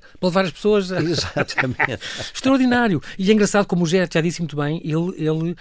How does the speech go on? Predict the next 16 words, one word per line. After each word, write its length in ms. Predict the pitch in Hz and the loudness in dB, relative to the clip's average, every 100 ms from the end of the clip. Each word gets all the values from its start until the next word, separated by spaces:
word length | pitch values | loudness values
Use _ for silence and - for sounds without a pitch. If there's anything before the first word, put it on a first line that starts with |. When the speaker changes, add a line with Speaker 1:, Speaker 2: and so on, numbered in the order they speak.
| - | -10
Speaker 1:
além 220 | 123 123 | -2 0
de 40 | 135 | 0
ser 120 | 120 | 0
um 100 | 120 | -2
teatro 260 | 117 127 123 | 0 -2 -2
muito 160 | 120 | -4
inovador, 400 | 117 113 117 165 | -2 0 2 2
já 280 | 127 117 113 | 2 -2 -4
em 160 | 117 113 | -4 -2
mil 140 | 127 | -2
oitocentos 300 | 120 - 123 | -2 -2 -4
e 40 | |
quarenta 240 | - 120 117 | -2 -2 -2
e 20 | |
dois, 500 | 120 131 110 - - | -2 -2 -4 -10 -12
eh, 100 | 123 | -12